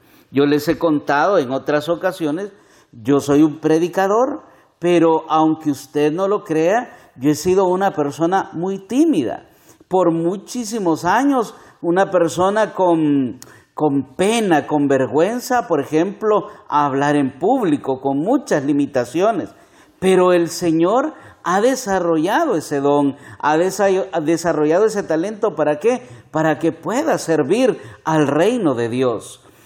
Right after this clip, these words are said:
Otras personas han recibido el talento, por ejemplo, musical o un don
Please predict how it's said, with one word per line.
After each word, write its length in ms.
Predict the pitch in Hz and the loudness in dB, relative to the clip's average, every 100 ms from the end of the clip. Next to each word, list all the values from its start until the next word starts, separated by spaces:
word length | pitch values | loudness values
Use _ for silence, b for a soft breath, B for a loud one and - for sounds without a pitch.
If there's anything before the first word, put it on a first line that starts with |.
| b b _ | b b _
Otras 440 | 147 147 147 185 | 0 2 2 -2
personas 800 | 190 220 208 226 220 185 233 - B B - | 0 0 0 0 0 0 -2 -6 B B -8
han 180 | 151 | -4
recibido 640 | 151 170 175 196 190 175 202 | 0 0 -2 -2 0 2 2
el 180 | 226 - | 0 -2
talento, 600 | 180 175 170 170 254 254 | -2 -2 -4 -2 -2 -2
por 160 | 196 | -4
ejemplo, 720 | 175 160 156 175 208 208 185 - B | -4 -4 -4 -4 -2 2 2 -2 B
musical 760 | 156 170 160 165 - 196 220 170 | -4 -2 -2 -4 -2 -2 0 2
o 40 | |
un 280 | 160 165 156 | 2 2 0
don 480 | 143 233 254 165 127 | 0 0 0 -2 -6